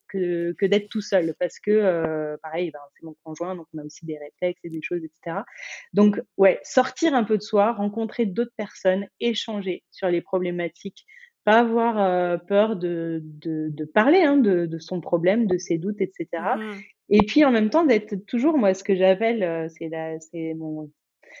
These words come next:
Speaker 1: mon défaut de psychologue, la position méta, c'est toujours essayer dans une situation de la voir à travers ses différents angles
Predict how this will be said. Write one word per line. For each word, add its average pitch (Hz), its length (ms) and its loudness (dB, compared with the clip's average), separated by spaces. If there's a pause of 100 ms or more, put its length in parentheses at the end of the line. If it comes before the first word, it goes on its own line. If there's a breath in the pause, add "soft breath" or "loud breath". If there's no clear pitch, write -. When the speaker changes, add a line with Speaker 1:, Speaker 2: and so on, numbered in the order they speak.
(360 loud breath)
Speaker 1:
mon 160 240 -8
défaut 202 500 4
de 180 120 4
psychologue, 220 480 4
la 175 120 2
position 208 420 -2
méta, 208 300 2
c'est 214 140 -6
toujours 269 240 -4
essayer 226 420 -2
dans 196 180 -2
une 208 180 -4
situation 214 640 -2
de 208 120 0
la 180 200 4
voir 214 380 2
à 190 100 -2
travers 190 380 -4
ses - 180 -12
différents 170 600 -10
angles 202 340 -2